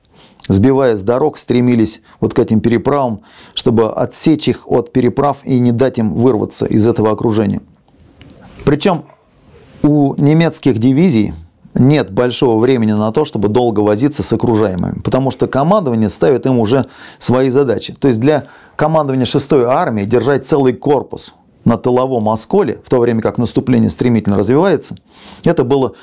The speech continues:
непозволительной роскошью. Поэтому окружать и громить окружённых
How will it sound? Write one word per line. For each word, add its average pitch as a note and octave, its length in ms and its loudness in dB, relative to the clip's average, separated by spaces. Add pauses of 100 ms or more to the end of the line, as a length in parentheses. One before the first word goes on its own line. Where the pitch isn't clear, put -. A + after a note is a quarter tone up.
(140)
непозволительной B2+ 680 0
роскошью. - 460 -4
Поэтому C3+ 540 0 (720)
окружать D3 760 -2 (440)
и D#3 120 4
громить C3+ 580 0 (240)
окружённых B2 680 -2